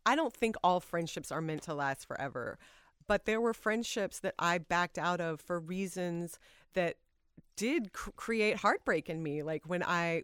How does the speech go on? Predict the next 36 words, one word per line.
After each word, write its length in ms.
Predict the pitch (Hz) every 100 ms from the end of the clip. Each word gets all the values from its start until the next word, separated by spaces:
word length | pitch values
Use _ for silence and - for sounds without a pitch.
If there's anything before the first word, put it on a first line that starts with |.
| -
just 240 | - 196 -
because 300 | 196 190 175
of 80 |
shame. 640 | - - 185 175 170 160 160 - -
I 100 | 202
was 220 | 208 196
very 340 | 175 208 226 247
ashamed 640 | 247 - 185 170 165 156
when 160 | 165 165
I 80 |
was 180 | 160 156
in 80 | 170
my 80 | 170
young 400 | 165 160 165 165
twenties 480 | - 170 165 160 -
and 160 | 170
actually 420 | - 170 - 180 - -
all 160 | 180
through 220 | 185 202 190
my 160 | 170
early 320 | 175 175 170
<laughs> 0 |
thirties 480 | 165 214 247 165 160
as 160 | 156 -
well. 400 | 220 185 160 156 - -
I 80 | -
was 160 | 190 190
ashamed 500 | 190 - 185 190 202
that 80 | 175
I 40 |
was 140 | 165 -
kind 240 | 175 175
of 60 | 180
a 40 |
mess 400 | 156 147 156 -
romantically, 880 | 170 156 143 139 190 - 196 208